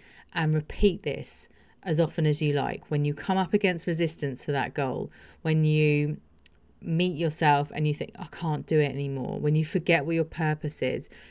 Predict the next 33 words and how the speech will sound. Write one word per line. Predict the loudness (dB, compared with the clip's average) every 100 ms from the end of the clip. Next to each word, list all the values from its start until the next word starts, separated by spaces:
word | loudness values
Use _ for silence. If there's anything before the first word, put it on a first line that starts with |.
| -8
it | -6
can | -2 -2
bring | 0 0 0
you | 0
back | 2 2 2 0
into | 0 0 0 0 0 -2 -12 -10
an | -2 -2
equilibrium | -2 -2 0 0 0 -2 0 -2 -6 -4
and | -4 -2 -4 -6 -10 -20 -20 _
a | -2 2 2 0
desire | -2 0 2 2 4 2 2 -2 -4
to | -2
move | 0 0 -2
forward. | -4 -4 2 2 2 -4 -8 -10 -16 _ _ _ _ _ -6
And | 0 2 2 2 0 -6 _ _ _ -8
so | -2
you | -2 -2
can | 0 0
take | 2 2
that | 4 2
away | 2 2 2
once | 0 -2 -6
you've |
done | -4 -4
it | -4
once | -4 -4 -4
with | -4 -2
me | 4 4 2 -4 -20 -20 -20 _ -20 -4
and | 0
do | 4 6
it. | 6 4 0
Like, | -2 2
I, | 2 2